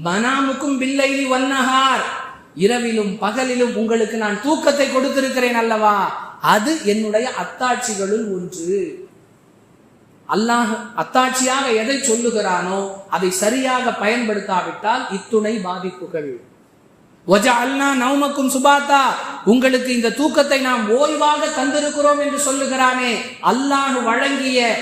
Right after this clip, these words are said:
தூக்கம் என்கிற இந்த அருட்கொடையை பயன்படுத்தி ஒருவர் முறையாக ஓய்வெடுக்காவிட்டால் பெருமை. நாங்கள்லாம் தூங்குறதுக்கு ஒன் ஓ கிளாக் ஆகும், இதுல என்ன பெருமை?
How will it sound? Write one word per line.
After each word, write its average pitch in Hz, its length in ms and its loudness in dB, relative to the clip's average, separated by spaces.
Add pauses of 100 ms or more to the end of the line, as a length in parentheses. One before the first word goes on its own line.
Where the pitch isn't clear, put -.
(300)
தூக்கம் 285 440 0
என்கிற 247 360 0
இந்த 220 240 -2
அருட்கொடையை 247 720 0
பயன்படுத்தி 262 960 0
ஒருவர் 214 380 2
முறையாக 262 500 0
ஓய்வெடுக்காவிட்டால் 214 1120 0 (920)
பெருமை. 277 340 2 (1000)
நாங்கள்லாம் 277 520 -2
தூங்குறதுக்கு 262 680 -4
ஒன் 233 200 -4
ஓ 285 180 -2
கிளாக் 302 240 -4
ஆகும், 190 440 -2 (400)
இதுல 240 180 0
என்ன 269 280 0
பெருமை? 254 400 -2